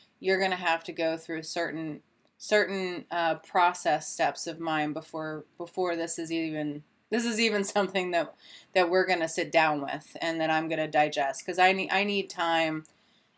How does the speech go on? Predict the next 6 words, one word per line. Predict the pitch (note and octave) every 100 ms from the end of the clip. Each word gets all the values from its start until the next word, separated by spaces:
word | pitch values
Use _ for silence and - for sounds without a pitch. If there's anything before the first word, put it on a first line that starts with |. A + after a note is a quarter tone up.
| -
and | F3
space | - E3 D#3 D3+ -
to | D#3
do | D#3+ D3
this." | C3 D3+ - - - _ _ _ _ _ _ _ _ - -
So | - C3 A#2+ F#2 F3